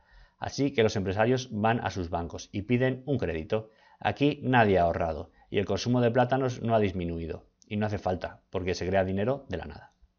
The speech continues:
Estos créditos se toman por los emprendedores de las varas a un tipo de interés bajo, ya que la creación de dinero, como también vimos en otros vídeos, disminuye el tipo de interés. Al contrario que antes, las empresas plataneras siguen vendiendo todo su producto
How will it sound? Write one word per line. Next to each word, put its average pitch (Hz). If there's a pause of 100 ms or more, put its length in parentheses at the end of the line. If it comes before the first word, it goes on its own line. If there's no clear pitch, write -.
(580)
Estos 131
créditos 156
se 117
toman 131
por 117
los 101
emprendedores 92
de 107
las 90
varas 87
a 95
un 98
tipo 110
de 107
interés 214
bajo, 104
ya 92
que 101
la 98
creación 95
de 98
dinero, 101
como 85
también 95
vimos 107
en 92
otros 98
vídeos, 127
disminuye 107
el 92
tipo 95
de 90
interés. 87 (160)
Al 104
contrario 120
que 143
antes, 147
las 120
empresas 110
plataneras 127
siguen 117
vendiendo 117
todo 117
su 107
producto 90